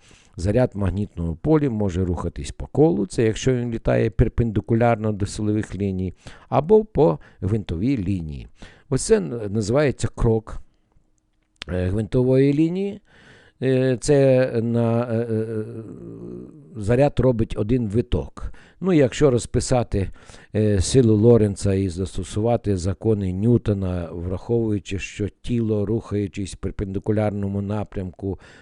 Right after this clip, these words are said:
воно має доцентрове прискорення, то легко показати, що період обертання заряду, е, не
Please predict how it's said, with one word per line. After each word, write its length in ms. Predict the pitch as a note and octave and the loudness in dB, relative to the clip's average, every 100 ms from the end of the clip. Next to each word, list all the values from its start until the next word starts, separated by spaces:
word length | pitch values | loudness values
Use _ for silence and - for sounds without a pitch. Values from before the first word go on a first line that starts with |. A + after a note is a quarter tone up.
| _ | _
воно 260 | F2+ G2+ G2+ | -8 -4 -2
має 340 | G#2 G#2+ G2 | -2 -2 -2
доцентрове 800 | F2 G2 - G2+ F2+ A2 G2 F2+ | -2 -4 -4 -8 -2 -2 0 -2
прискорення, 800 | - E2 - - C#3+ F3 E3+ D#3+ - - - | -6 -10 -10 0 2 2 0 -6 -8 -20 -8
то 120 | G#2+ | -2
легко 420 | A2 A#2 G2+ - | 2 2 2 -4
показати, 800 | F2+ F2 - E2 F#2 C3+ - C3 - - - | -6 -6 -6 -6 -2 -2 -2 -6 -8 -20 -20
що 500 | - - G#2 G2 F2+ - - | -16 -8 -2 0 0 -4 -10
період 460 | - F#2 G2 C3+ - | -4 0 2 2 4
обертання 800 | C3 B2 A#2 - C3+ B2+ B2+ B2+ | 2 2 2 2 4 2 -2 -2
заряду, 640 | F2+ A2+ A2+ A#2 A2+ A#2 - _ _ - _ _ - - - | 0 2 4 2 2 -2 -4 _ _ -20 _ _ -20 -16 -4
е, 600 | G2+ G2 G2 G2 G2 F#2+ | -2 0 0 0 -2 -4
не 640 | F#2+ A2 B2+ C3 A#2 A2 | -2 0 2 2 0 -4